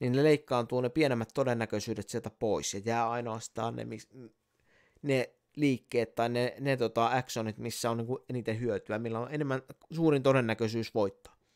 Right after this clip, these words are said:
Joo.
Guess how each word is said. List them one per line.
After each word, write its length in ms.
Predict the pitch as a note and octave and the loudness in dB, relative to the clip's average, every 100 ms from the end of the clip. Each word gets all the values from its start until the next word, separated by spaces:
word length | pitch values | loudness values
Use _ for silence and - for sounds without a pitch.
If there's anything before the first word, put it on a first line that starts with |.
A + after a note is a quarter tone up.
| _ _ _ _ _ _ _ _ _ _ _ _ _ _ _ _ _ _ _ _ _ - _ _ - | _ _ _ _ _ _ _ _ _ _ _ _ _ _ _ _ _ _ _ _ _ -20 _ _ -20
Joo. 560 | G#2 G#2+ A2 F#2+ - | -14 -8 -4 -4 -6